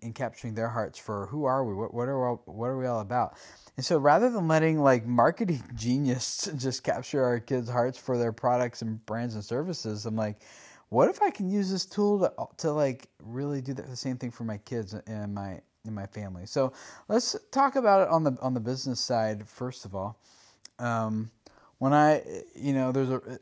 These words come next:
this is all based on a book called Primal Branding. The author's name is Patrick Hanlon, and if you've been around my stuff, video creators before,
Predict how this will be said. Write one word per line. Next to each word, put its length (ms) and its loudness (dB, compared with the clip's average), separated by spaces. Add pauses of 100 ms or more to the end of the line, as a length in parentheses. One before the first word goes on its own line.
this 320 -8
is 80 -4
all 160 8
based 340 0
on 140 2
a 20 2
book 240 0
called 220 -2
Primal 460 -2
Branding. 580 -4
The 100 -10
author's 420 -6
name 220 -4
is 240 -8
Patrick 400 -8
Hanlon, 640 -6
and 120 -10
if 160 -14
you've 140 -12
been 140 -6
around 240 -6
my 100 -8
stuff, 220 -10
video 360 -4
creators 400 -8
before, 560 -8